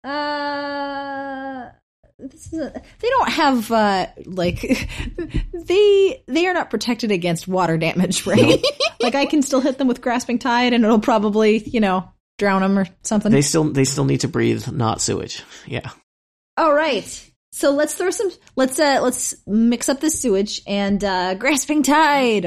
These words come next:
Speaker 1: on those two crocs.
Speaker 2: Are they close enough that you can do that? I forget how big the zone is.
Speaker 1: Um, the, it's burst one within ten.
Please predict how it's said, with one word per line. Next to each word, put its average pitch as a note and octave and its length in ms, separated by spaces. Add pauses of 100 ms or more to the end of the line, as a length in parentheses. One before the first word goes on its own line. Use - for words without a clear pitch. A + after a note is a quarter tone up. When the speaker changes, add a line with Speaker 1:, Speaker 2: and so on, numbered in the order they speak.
Speaker 1:
on G3+ 180
those G3 180
two - 160
crocs. - 580 (160)
Speaker 2:
Are B2+ 100
they B2+ 140
close C3+ 280
enough D#3 200
that - 100
you D3 80
can C#3+ 140
do D#3+ 140
that? E3+ 280
I - 60
forget B2 220
how A2+ 100
big A2 180
the A2 100
zone G2+ 260
is. C#3 220 (1160)
Speaker 1:
Um, A3+ 560
the, A#3 500
it's A3+ 140
burst C4 280
one C#4+ 140
within A3 260
ten. D#3+ 480